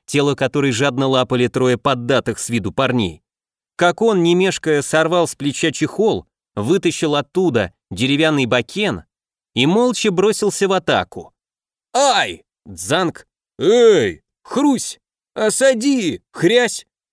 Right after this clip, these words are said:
Ты чё творишь? Бамс! Отстань, дебил!» Дзанг. «Да ты знаешь, кто мой отец!» Хрусь.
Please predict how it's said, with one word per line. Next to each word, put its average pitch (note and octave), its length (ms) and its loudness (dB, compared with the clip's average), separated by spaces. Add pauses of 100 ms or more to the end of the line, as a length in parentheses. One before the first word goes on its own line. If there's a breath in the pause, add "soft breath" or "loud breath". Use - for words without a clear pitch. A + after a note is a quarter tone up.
(220)
Ты B3+ 80 -4
чё D4 220 -2
творишь? C#4 760 -2 (140)
Бамс! A#3 540 0 (280)
Отстань, C4 640 -2
дебил!» F#3 640 -4 (240)
Дзанг. G3+ 580 -2 (340)
«Да C3+ 160 0
ты A3 160 0
знаешь, A3+ 480 0
кто A3+ 200 0
мой A3 240 2
отец!» G#3 640 -2 (160)
Хрусь. C4+ 560 -2